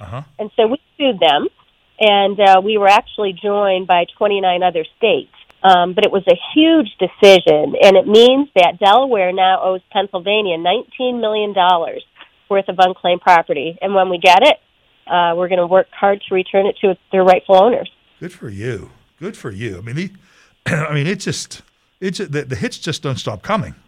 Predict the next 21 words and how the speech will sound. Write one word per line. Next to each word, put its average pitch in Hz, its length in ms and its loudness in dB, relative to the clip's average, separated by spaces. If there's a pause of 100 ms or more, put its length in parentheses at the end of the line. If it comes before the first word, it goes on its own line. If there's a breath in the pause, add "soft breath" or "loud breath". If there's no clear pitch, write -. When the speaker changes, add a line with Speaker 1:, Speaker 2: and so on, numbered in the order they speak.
(180)
Speaker 1:
okay? 113 380 -10 (580)
Now, 143 320 -4 (180)
you 151 120 -10
know, 117 360 -8
uh, 117 340 -8
we 147 220 -8
talk 180 260 -6
about 147 220 -6
these 117 160 -10
things 117 280 -10
here. 98 280 -14 (480)
Everybody 165 340 -2
knows 120 320 -4
about 110 160 -10
the - 60 -18
situation 113 500 -10
we 104 120 -10
have 101 180 -10
nationally 110 400 -10
with 104 140 -16
politics, - 580 -16